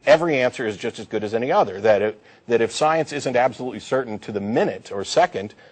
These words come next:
about how old the Earth is, that a, a, an answer of four to six thousand years, six to ten thousand years, is equally viable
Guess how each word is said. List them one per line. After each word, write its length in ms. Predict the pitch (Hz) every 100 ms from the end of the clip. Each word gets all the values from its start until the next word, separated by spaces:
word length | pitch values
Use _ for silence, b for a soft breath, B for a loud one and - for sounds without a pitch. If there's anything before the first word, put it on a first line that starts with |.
| b
about 280 | 101 113 110
how 180 | 120 120
old 300 | - 139 120
the 100 | 107
Earth 220 | 185 -
is, 280 | 92 98 - B B
that 360 | - 135 135 - -
a, 100 | 120 - 110 -
a, 120 | 113
an 100 | 120
answer 420 | 127 151 - 127
of 140 | 113 -
four 300 | - 123 117
to 60 |
six 260 | - 113 -
thousand 380 | 127 131 120 110
years, 400 | 110 107 117 - - -
six 220 | - 117
to 80 | 113
ten 200 | 139 139
thousand 360 | 117 107 101 101
years, 280 | 101 107 - B B
is 240 | 127 117 -
equally 400 | 156 175 135 123
viable 640 | 104 127 175 156 101 98